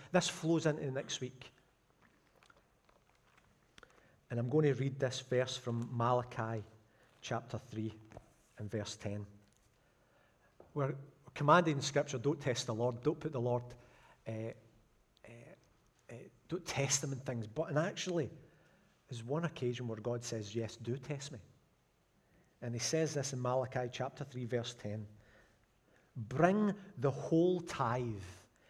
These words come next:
into the storehouse, that there may be food in my house.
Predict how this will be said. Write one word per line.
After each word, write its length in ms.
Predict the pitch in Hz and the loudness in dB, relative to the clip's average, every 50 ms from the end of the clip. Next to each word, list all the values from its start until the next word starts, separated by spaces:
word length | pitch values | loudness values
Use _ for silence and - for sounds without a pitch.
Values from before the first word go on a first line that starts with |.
| - _ - | -16 _ -4
into 260 | 139 127 120 - - | -4 -4 -4 -4 -6
the 100 | 120 113 | -6 -4
storehouse, 920 | 113 - - - 135 123 123 117 - 117 110 104 - - - - - - - _ _ _ _ _ _ _ _ _ _ - - - - | -2 -2 -2 0 0 -2 -2 -2 -2 -4 -6 -6 -8 -10 -10 -10 -12 -12 -16 _ _ _ _ _ _ _ _ _ _ -20 -20 -18 -8
that 400 | 117 104 120 113 - 113 113 110 | -2 0 0 0 0 -2 -4 0
there 220 | 127 139 147 151 151 | 4 6 6 6 6
may 180 | 143 131 123 | 4 0 -2
be 180 | 113 101 120 113 | -4 -4 -6 -6
food 680 | - - - - - - - - 175 180 165 127 - - - - - - - - | -6 -8 -12 -10 -10 -2 4 6 6 6 6 4 -2 -8 -12 -14 -20 -14 -6 -4
in 180 | 135 117 113 113 | -2 -2 0 0
my 200 | 113 110 113 113 | 0 0 0 -2
house. 640 | - - 110 107 104 - - - - - - - | -2 -4 -6 -6 -6 -8 -8 -6 -6 -6 -8 -10